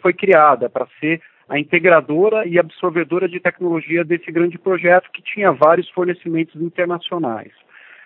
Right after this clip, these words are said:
né? Então, desde essa época, a Fundação atua apoiando órgãos de governo a serem mais efetivos e produtivos, né,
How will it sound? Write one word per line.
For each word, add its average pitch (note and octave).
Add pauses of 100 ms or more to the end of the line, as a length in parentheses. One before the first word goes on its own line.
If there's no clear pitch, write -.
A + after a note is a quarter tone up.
(100)
né? B2+
Então, C3+
desde G#3+
essa D#3+
época, D#3+ (640)
a B2
Fundação D#3
atua F3+
apoiando E3
órgãos D#3+
de D3
governo D3
a F3
serem E3+
mais E3
efetivos F3+
e D#3
produtivos, E3
né, D#3+